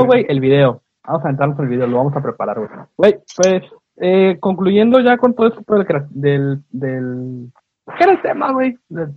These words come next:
Speaker 2: pinche proceso creativo.
Speaker 1: El proce-, el proceso creativo, güey, es, eh, el,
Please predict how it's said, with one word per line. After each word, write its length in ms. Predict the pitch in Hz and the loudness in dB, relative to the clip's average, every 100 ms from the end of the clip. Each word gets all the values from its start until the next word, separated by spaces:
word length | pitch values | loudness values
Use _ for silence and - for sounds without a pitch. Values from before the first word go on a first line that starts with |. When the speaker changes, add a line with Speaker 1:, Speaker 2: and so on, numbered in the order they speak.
| _ | _
Speaker 2:
pinche 260 | 208 - | -4 -4
proceso 340 | 220 170 147 208 | 0 0 2 0
creativo. 460 | 185 151 170 202 233 | 0 0 0 -2 0
Speaker 1:
El 100 | 175 | 2
proce-, 400 | 175 170 214 196 | 2 4 4 4
el 80 | 196 | 4
proceso 400 | 196 190 220 - | 2 4 2 4
creativo, 520 | 220 - 214 233 240 | 2 4 4 4 4
güey, 280 | 233 226 220 - | 4 4 4 4
es, 540 | 185 196 190 - - _ - | 4 4 2 -6 -16 _ -2
eh, 920 | 202 202 190 165 147 131 123 120 - _ _ _ _ _ _ _ _ - | 2 4 4 4 6 6 4 0 -4 _ _ _ _ _ _ _ _ 2
el, 840 | 143 135 131 131 127 127 127 | 4 6 4 4 4 4 2